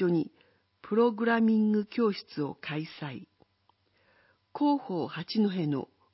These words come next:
子育て情報を充実させてリニューアル。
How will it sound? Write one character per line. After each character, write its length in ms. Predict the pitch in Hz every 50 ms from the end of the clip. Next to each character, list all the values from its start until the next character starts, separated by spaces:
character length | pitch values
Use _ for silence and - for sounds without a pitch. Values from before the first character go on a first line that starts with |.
| _ _
子 140 | - 180 190
育 280 | - 269 233 240 233
て 140 | 233 240 226
情 280 | 202 208 240 247 240 233
報 340 | 220 - - 180 156 131 131
を 120 | 113 -
充 280 | 131 135 151 185 208 208
実 140 | 185 196 190 - - - -
さ 100 | 180 170 -
せ 120 | - 170
て 240 | - - 160 - - _ _ _ _ _ _
リ 160 | - 175 175 180
ニ 140 | 196 220
ュ 100 | 233 208
ー 100 | 160 139
ア 40 | -
ル。 160 | 160 - -